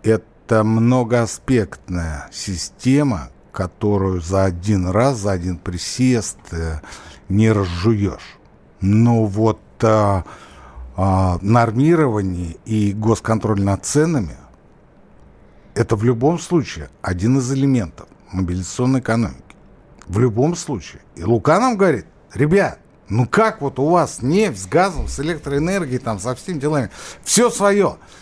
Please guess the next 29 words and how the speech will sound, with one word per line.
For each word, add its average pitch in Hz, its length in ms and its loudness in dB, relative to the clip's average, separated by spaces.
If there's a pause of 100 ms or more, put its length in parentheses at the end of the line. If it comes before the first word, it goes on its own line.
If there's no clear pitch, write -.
(200)
Трактора 202 500 2
я 226 240 4
вам 170 140 4
поставляю, 113 640 0
у 131 60 4
вас 202 160 4
там 202 180 0
Россельмаш 202 600 2
свой 117 260 0
есть, 95 240 -4
там, 98 200 0
и 127 40 2
прочее. 139 420 0
Вы 135 180 2
постоянно 196 460 0
говорите 175 380 2
о - 20 -4
том, 170 180 -4
что 156 220 -2
вы 147 140 -4
там 156 180 0
по 151 80 -2
семенам, 156 560 2 (420)
а, 101 360 2
не 127 140 4
сегодня-завтра 143 640 0
будете 127 340 0
импортозамещаться, 117 1000 0
да? 104 220 -2